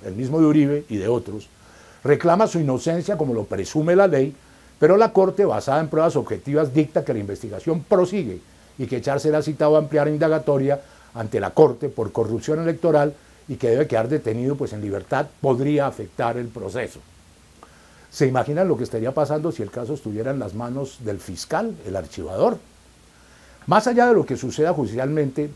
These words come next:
para el país la metáfora es incuestionable en torno al delito electoral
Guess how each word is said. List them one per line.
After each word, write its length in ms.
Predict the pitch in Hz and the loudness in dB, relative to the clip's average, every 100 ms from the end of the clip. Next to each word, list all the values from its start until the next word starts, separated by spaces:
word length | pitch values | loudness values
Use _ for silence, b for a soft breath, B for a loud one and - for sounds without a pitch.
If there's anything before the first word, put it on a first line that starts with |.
| - | -6
para 220 | 117 113 | -2 -2
el 60 | 107 | -2
país 360 | 113 120 160 | -2 -2 -2
la 100 | 165 | -2
metáfora 540 | 156 110 - 135 143 139 | -4 -4 -4 -2 -2 -2
es 140 | 139 | -4
incuestionable 800 | 139 135 98 - 101 123 135 139 - | -8 -8 -10 -8 -8 -4 -2 -4 -4
en 100 | 101 | -8
torno 300 | 123 120 131 | -4 -4 -2
al 100 | 131 | -4
delito 300 | 104 113 139 | -6 -6 -4
electoral 500 | 110 - 101 151 | -4 -6 -4 -2